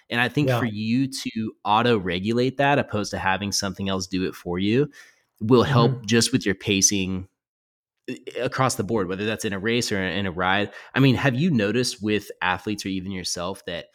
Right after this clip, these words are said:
Speaker 1: as you start learning your own paces more, that your ability to just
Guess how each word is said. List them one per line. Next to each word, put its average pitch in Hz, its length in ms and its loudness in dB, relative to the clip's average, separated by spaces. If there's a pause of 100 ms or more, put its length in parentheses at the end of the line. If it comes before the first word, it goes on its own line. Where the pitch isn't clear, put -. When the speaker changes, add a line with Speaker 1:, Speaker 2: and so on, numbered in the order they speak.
(460)
Speaker 1:
as 107 360 -2
you 98 520 -6 (720)
start 113 340 -2
learning 107 340 0
your 98 140 -2
own 95 160 -2
paces 98 420 0
more, 117 360 2
that 101 340 0
your 113 140 0
ability 107 400 -4
to 98 120 -6
just 92 400 -6